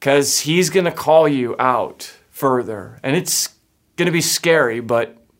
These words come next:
it's amazing. And his gentle and patient invitation is that you can follow him, and you can trust him,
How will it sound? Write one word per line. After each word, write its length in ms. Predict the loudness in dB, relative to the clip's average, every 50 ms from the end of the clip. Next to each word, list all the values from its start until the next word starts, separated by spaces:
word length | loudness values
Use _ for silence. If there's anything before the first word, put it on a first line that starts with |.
| _
it's 200 | -8 -6 -4 0
amazing. 560 | 2 2 4 4 4 2 0 -4 -8 -14 -16 -20 _ _ _ _ _ _ _ _ _ _ _ _ _ _ _ _ _ _ _ _ _ _ _ _ _ _ -2
And 320 | 0 0 2 2 0 -2
his 300 | -2 -2 -2 -2 -2 -2
gentle 600 | -4 0 2 2 2 2 0 -2 0 0 0 0 0
and 220 | -2 -2 -4 -4
patient 540 | -4 -2 0 0 2 0 0 -2 -2 -4 -4
invitation 840 | -2 -2 -2 -2 -2 -4 -4 -2 -2 0 0 -2 -4 -4 -4 -4 -4
is 560 | -4 -4 -2 -2 -2 -4 -6 -8 -10 -12 -10
that 120 | -10 -10 -6
you 180 | -2 -2 -2
can 160 | -2 -2 -4 -6
follow 440 | -4 0 2 4 4 4 4 2
him, 400 | -2 -4 -8 -10 -10 -12 -16 -18 -20 _ _ _ _ _ _ _ _ _ _ _ _ -10
and 160 | -6 -2 0
you 120 | 0 0
can 140 | 0 -2 -4
trust 500 | -4 -2 0 2 2 2 2 -2 -6 -4
him, 380 | -6 -6 -6 -6 -8 -12 -14